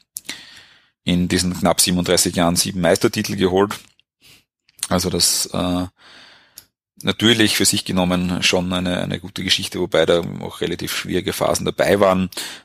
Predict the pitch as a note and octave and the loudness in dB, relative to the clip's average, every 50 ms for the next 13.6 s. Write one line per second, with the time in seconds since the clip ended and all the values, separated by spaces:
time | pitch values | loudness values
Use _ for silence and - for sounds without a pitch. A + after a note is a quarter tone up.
0 | _ _ - - F2 E2+ E2+ F2 F2 E2+ E2+ E2+ F2 F2 F2 F2 F#2 - _ _ | _ _ -6 -2 -2 -2 -2 -2 -4 -4 -4 -4 -4 -4 -4 -6 -8 -12 _ _
1 | _ - F2 - - - - - F2+ - - - F#2 F#2+ E2+ E2+ D#2 C#2 C#2+ F2 | _ -6 -4 -2 -2 -2 0 0 0 0 0 -2 2 2 2 2 2 2 2 2
2 | F#2 F#2+ F2+ F2 E2+ - - - - - E2+ D#2+ E2+ E2+ F2 E2+ F2+ F2 E2+ E2+ | 4 4 2 2 2 0 0 0 0 0 0 0 0 -2 -4 -4 -4 -4 -4 -4
3 | E2+ E2+ E2+ - - - D#2+ F2 F#2 - F#2 F2 - - G#2 G2+ - G2 - - | -6 -6 -4 -4 -2 0 2 2 2 2 2 0 -2 -4 -12 -6 -6 -4 0 0
4 | D#2+ D2+ E2+ E2 F2 F2 F2 F#2 - - - - - - - _ - - G#2 G2+ | 2 2 2 2 2 2 2 0 -2 -10 -16 -16 -16 -18 -20 _ -6 -4 -2 0
5 | G2+ G2 F#2 F#2 F2 E2+ E2+ - - G2+ F2 E2+ E2+ E2+ E2+ E2 E2+ E2+ - E2+ | 0 0 -2 -2 -4 -6 -6 -4 -4 -4 -2 -2 0 0 0 0 -2 -2 -2 -2
6 | - - - D#2 - - - - G2 - - - - - - - - - - - | 0 2 0 0 0 0 -2 -2 -2 -2 -4 -6 -6 -4 -6 -6 -4 -4 -4 -2
7 | - D2+ D#2+ F2 E2 E2+ - - G2 - - - - - - - F#2 E2 D#2+ E2 | 0 2 2 2 2 0 0 -4 -4 -2 0 0 0 0 0 0 0 0 0 -2
8 | - - - E2+ - - - - - G2 F#2 E2+ F2+ F2 - F2+ - - F#2 - | -2 -2 -2 -2 -4 -4 -4 0 2 2 4 4 2 2 0 -2 -4 -4 -8 -6
9 | - G2 - - F#2+ F2 - - D#2+ D#2 - - - F2+ F2 F2 F#2 F2+ F2 - | -6 -6 -4 -2 -2 -2 0 0 0 0 2 0 0 0 2 2 2 2 2 -2
10 | _ - - - - - - - - _ _ - F2 E2+ E2 E2 E2 D#2+ E2 D#2+ | _ -10 -10 -8 -8 -8 -12 -16 -18 _ _ -6 -4 -2 -2 -2 -2 -2 -2 -4
11 | - D#2+ D#2+ E2 E2 E2 E2 - - - - F#2 - - G2 - F#2 - - F2+ | -4 -4 -4 -2 -4 -4 -6 -6 -6 -2 -4 -4 0 -2 -2 -2 -2 -2 0 0
12 | F2 E2 E2 E2+ E2+ - - G2+ F#2+ - F2+ E2+ - - - F#2 E2+ - - - | 2 2 2 2 0 0 -2 -2 0 2 2 0 0 0 -2 0 0 -2 -4 -4
13 | - - F#2 F2+ F#2+ E2+ E2+ E2 E2 - - | -4 -6 -4 -2 0 2 2 2 0 -2 -8